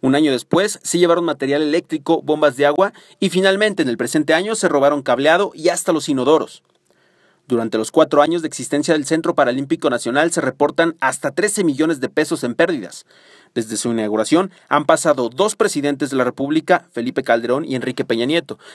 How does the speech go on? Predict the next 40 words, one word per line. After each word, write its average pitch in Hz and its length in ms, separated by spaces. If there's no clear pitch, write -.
tres 202 260
titulares 165 500
de 156 100
conade, 151 480
Bernardo 139 460
de 131 80
la 113 80
Garza, 127 380
Jesús 135 340
Mena 160 260
y 165 80
Alfredo 135 300
Castillo, 123 520
dos 180 300
gobernadores 165 600
de 160 60
Guanajuato, 143 640
Juan 185 260
Manuel 160 280
Oliva 156 420
y 170 100
Miguel 139 300
Márquez 131 340
Márquez, 143 440
tres 165 400
alcaldes 147 500
de 135 80
Irapuato, 139 600
Jorge 143 320
Estrada 143 280
Palero, 147 360
Sixto 151 380
Cetina 190 500
y 156 140
Ricardo 143 380
Ortiz, 165 380
y 113 60
a 110 60
la 98 120
fecha, 165 400